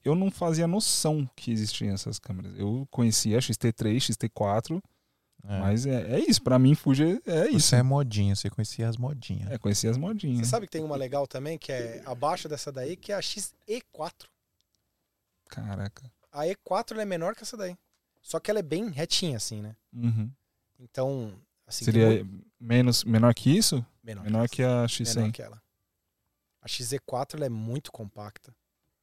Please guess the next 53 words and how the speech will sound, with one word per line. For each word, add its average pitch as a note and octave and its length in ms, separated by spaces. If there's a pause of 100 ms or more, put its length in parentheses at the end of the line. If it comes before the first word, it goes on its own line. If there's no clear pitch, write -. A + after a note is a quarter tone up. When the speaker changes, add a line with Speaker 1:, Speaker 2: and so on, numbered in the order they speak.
(400)
Speaker 1:
Caraca, G#2 640
velho. G#2+ 300 (260)
Speaker 3:
E B2 120
ela C#3 180
tem, E3+ 240
assim, C#3+ 220
o - 20
que E3+ 120
que - 80
é F3+ 40
legal? C#3 280
Você - 120
Speaker 1:
Mas - 180
Speaker 3:
coloca B2 60
uma B2 80
Speaker 1:
a, - 40 (120)
Speaker 3:
lente B2+ 140
Speaker 1:
é, - 20
é B2 40
lente C3+ 300
intercambiável C3 600
também? D#3 320 (220)
Speaker 3:
Intercambiável. C3 760
Colocar E3+ 280
uma A3 120
lente G#3 220
vinte F#3 160
e - 20
sete D#3+ 300
milímetros, D3 400
que - 80
é C3+ 40
uma B2+ 100
pancakezinha B2 680
que A#2 80
a - 20
gente A#2 160
tem, G#3 260
Speaker 1:
Uhum. B2+ 340 (120)
Speaker 3:
nossa, D#3 520 (200)
ela A#2+ 160
fica D#3 200
Speaker 1:
Você C#3+ 80
guarda D#3+ 320
no F#3+ 80
bolso, F3+ 560 (200)
Speaker 3:
guarda C#3 180
no - 40
Speaker 1:
suave. C3 380
Speaker 3:
bolso, - 80
guarda C3 240
no - 100
bolso. - 320